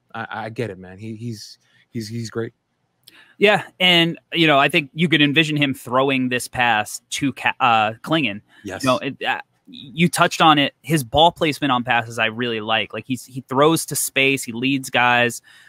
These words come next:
Speaker 2: um, he can see over. He ha-, he trusts his big. That's a big thing with,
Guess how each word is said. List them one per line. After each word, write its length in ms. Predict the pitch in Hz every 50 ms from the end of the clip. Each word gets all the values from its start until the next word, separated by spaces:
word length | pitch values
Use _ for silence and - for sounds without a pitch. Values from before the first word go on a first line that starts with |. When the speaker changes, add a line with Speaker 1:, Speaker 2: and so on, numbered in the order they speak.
| - _ -
Speaker 2:
um, 540 | 123 123 117 113 110 107 107 104 104 - - _ _ _ _ _ _ _ _ _ _ _ _ _
he 160 | 135 127 120
can 120 | 120 117
see 260 | - - - 156 147 131
over. 480 | 123 123 120 120 127 123 120 120 117 - _ _ _ _ _ _ _ _ _ _ _ _ _ _ _ _ _ _ _ _ _ _ _ _ _ _ _ -
He 160 | 131 139 135
ha-, 200 | 131 143 139 131
he 140 | 131 143 -
trusts 680 | - - - - 147 151 190 185 - - - - - -
his 180 | 147 135 123
big. 360 | 110 104 123 107 92 95 -
That's 220 | - 139 202 - -
a 40 | 208
big 240 | 220 220 190 -
thing 300 | - 196 185 180 165 143
with, 300 | 131 131 123 - - -